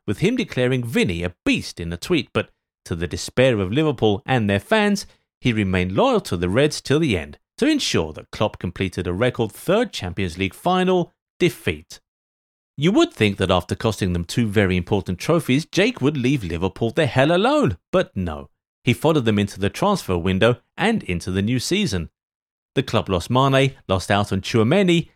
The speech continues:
and were not able to convince Bellingham to make the move to England. Yes, they got Nunez, but that's not looking like the best use of a hundred million euros now, is it?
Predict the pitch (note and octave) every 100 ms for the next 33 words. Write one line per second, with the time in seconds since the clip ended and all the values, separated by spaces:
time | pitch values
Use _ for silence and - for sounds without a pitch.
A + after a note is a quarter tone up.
0 | _ D3 D3+ B3 D4+ B2 A2+ A2 G#2 G#2
1 | F#2 F2+ - F3 G3+ F2+ E2 - F2+ F#2
2 | A2+ F2 F2+ - - F#3+ G#3+ G2 D#2 -
3 | _ _ _ - - - D#2+ F2+ - A2
4 | D3+ G#2 F#2+ A2 G#2 - _ - C#4+ -
5 | F3+ C#3 C#3 B2 A#2 A#2 G2+ - E3+ -
6 | F#2 E2+ F#2+ E2+ - _ F2 - A#2+ A2
7 | G2+ F#2+ G2+ A2+ F#2+ F2 F#2 C4 D#3+ F2+
8 | E2+ E2+ F2 G3+ C3 F2